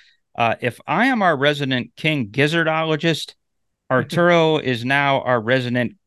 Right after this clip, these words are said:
Speaker 1: goatologist.
Speaker 2: Yeah. Yeah, this, this is what the, what, the third time we've talked about this band now. <laughs>
Speaker 1: Yeah,
Speaker 2: Uh,
Speaker 1: exactly.
Speaker 2: this, yeah, th-, this, if, in a parallel universe where rock music is still a big part of the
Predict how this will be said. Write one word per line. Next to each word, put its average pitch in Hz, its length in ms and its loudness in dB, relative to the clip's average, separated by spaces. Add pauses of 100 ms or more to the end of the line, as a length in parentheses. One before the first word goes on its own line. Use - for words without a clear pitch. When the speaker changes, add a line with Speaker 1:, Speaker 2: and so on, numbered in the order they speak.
(120)
Speaker 1:
goatologist. 117 1160 -4 (540)
Speaker 2:
Yeah. 101 380 -10 (640)
Yeah, 123 160 -6
this, 147 160 0
this 165 180 0
is 190 100 0
what 165 200 0
the, 123 140 -6
what, 139 160 0
the 117 60 -4
third 165 460 0
time 151 320 0
we've 139 160 -4
talked 139 300 -2
about 143 260 -2
this 139 160 -6
band 143 340 -2
now. 156 360 -2
<laughs> 262 260 2 (280)
Speaker 1:
Yeah, 156 200 2
Speaker 2:
Uh, 185 180 2
Speaker 1:
exactly. 123 480 -2
Speaker 2:
this, 185 200 0 (100)
yeah, 160 260 0
th-, 160 140 -4
this, 185 180 -2
if, 180 160 -6
in 190 140 0
a 190 60 0
parallel 269 500 4
universe 208 480 -2
where 165 140 -4
rock 180 340 0
music 175 460 -2
is - 100 -4
still 175 220 0
a 156 40 2
big 147 240 -2
part 151 260 4
of 135 120 0
the 131 140 -6